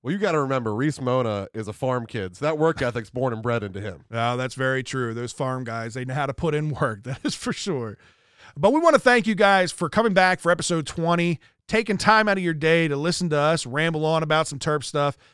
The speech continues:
Speaker 2: Uh, thank you for being patient with us as we took a couple months off so Ryan could get his life together and move from one side of the town to the other.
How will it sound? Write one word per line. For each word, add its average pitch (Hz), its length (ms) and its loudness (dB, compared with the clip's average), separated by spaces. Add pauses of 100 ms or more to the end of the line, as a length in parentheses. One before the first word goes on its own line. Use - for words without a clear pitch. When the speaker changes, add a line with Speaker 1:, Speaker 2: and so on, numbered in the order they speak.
(160)
Speaker 2:
Uh, 131 180 0
thank 190 260 2
you 180 60 -2
for 175 100 -2
being 160 220 2
patient 196 460 -2
with 185 140 -2
us 196 180 2
as 170 80 -8
we 143 100 -6
took 180 200 -2
a 160 40 -8
couple 165 220 0
months 151 260 -2
off 180 220 2
so 147 100 -2
Ryan 151 380 0
could 147 140 -6
get 156 100 -4
his 127 160 -4
life 139 260 -2
together 196 360 -4
and 139 100 -6
move 147 240 -2
from 117 240 -2
one 127 240 -2
side 170 240 0
of 147 100 -6
the - 60 -14
town 196 300 -4
to - 120 -14
the 117 200 -6
other. 151 280 -2